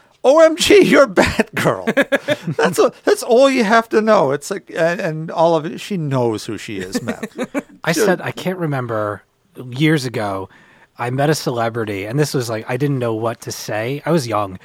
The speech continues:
Speaker 3: and they put their hand out to shake mine, and I just went,
Speaker 1: Mm-hmm.
Speaker 3: "Do you know who you are?"
Speaker 1: Uh, yes. <laughs> Uh, it, it, it's a hunt for some mystical stuff that ties into all the other stories. It really is the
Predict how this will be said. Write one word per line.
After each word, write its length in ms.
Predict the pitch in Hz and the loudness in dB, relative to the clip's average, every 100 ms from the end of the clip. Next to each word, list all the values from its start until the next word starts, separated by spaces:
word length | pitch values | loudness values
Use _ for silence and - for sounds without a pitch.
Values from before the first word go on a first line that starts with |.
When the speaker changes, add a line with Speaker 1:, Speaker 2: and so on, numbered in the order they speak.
| - - - - _ | -20 -20 -20 -20 _
Speaker 3:
and 360 | 131 120 113 113 | -2 -2 -2 -6
they 220 | 120 135 | -6 -8
put 160 | - 151 | -2 0
their 140 | 147 | 0
hand 240 | 117 127 123 | -2 -4 -4
out 160 | 104 | -6
to 60 | - | -6
shake 240 | 120 110 | -8 -8
mine, 320 | 110 110 120 135 | -6 -4 -4 -6
and 120 | 113 | -10
I 60 | 104 | -10
just 220 | 113 - | -10 -8
went, 220 | 117 202 | -8 -8
Speaker 1:
Mm-hmm. 100 | 220 _ _ _ | -10 _ _ _
Speaker 3:
"Do 140 | 107 | -14
you 280 | 101 104 165 240 | -12 -6 -4 -2
know 420 | 202 156 165 175 | 0 0 0 0
who 220 | 165 123 | -2 -8
you 320 | 117 123 135 123 | -6 -4 -4 -2
are?" 400 | 120 131 156 277 | -4 -4 -4 -4
Speaker 1:
Uh, 200 | - 330 | -4 0
yes. 420 | 185 151 - - | 2 2 -2 -12
<laughs> 60 | 254 - _ 220 - _ _ - - - - _ _ - _ | -10 -10 _ -16 -14 _ _ -20 -20 -20 -20 _ _ -20 _
Uh, 240 | - - 160 | -14 -6 -4
it, 180 | - 190 | -2 -4
it, 180 | 214 202 - | -2 -4 0
it's 240 | 214 220 | 0 4
a 60 | 214 | 2
hunt 260 | - 233 233 | 2 0 -2
for 580 | - 202 190 185 165 - _ _ _ _ _ _ _ _ | 2 6 6 6 4 -4 _ _ _ _ _ _ _ _
some 580 | - 165 131 143 127 139 | -6 -6 -6 -8 -8 -4
mystical 480 | 147 - - - 135 | -4 -4 -8 -6 -6
stuff 340 | - 139 139 | -2 -2 -2
that 120 | 139 | -6
ties 360 | - 165 160 143 | -2 2 2 2
into 180 | 156 156 | -2 -4
all 220 | 147 151 | 0 0
the 80 | 165 | 2
other 140 | 160 | 0
stories. 340 | 139 165 156 131 | -2 0 0 0
It 80 | 135 | 0
really 340 | 143 160 147 | 0 2 0
is 200 | 151 127 | -4 -4
the 180 | - | -8